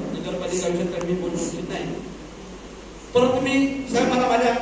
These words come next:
जिल्हाध्यक्ष म्हणून सांगतो, मी सगळ्यांच्या, मी प्रदेशाध्यक्षाशी बोलताना पण सांगितलं, सगळ्या पालकमंत्र्यांना सांगितलं, मला अभिमान आहे माझ्या कार्यकर्त्यांचा. या भारतीय जनता पार्टीच्या कार्यकर्त्यांना उमेदवार बघितलाच नाही, सगळे कार्यकर्ते आपण उमेदवार आहोत कसे लढले,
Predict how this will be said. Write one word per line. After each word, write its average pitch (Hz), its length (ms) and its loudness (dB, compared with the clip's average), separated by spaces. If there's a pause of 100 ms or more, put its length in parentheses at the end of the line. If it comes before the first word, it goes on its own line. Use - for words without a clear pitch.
(280)
जिल्हाध्यक्ष 233 400 -4
म्हणून 233 160 -6
सांगतो, 220 380 4
मी 226 100 0
सगळ्यांच्या, 226 520 -2
मी 233 140 -4
प्रदेशाध्यक्षाशी 208 800 -4
बोलताना 190 300 -4
पण 208 220 -6
सांगितलं, 202 280 -8
सगळ्या 262 220 0
पालकमंत्र्यांना 196 560 0
सांगितलं, 165 280 -4 (300)
मला 247 220 -2
अभिमान 247 280 -4
आहे 254 120 -4
माझ्या 208 220 -2 (100)
कार्यकर्त्यांचा. - 640 -4 (800)
या 185 80 0
भारतीय 185 340 -2
जनता 226 260 -2
पार्टीच्या 226 500 -4
कार्यकर्त्यांना 214 640 -4
उमेदवार 240 340 4
बघितलाच 247 440 -2
नाही, 196 180 -2 (680)
सगळे 285 280 2
कार्यकर्ते 240 580 4 (600)
आपण 285 340 4
उमेदवार 277 380 4
आहोत 247 240 4
कसे - 300 0
लढले, 196 280 0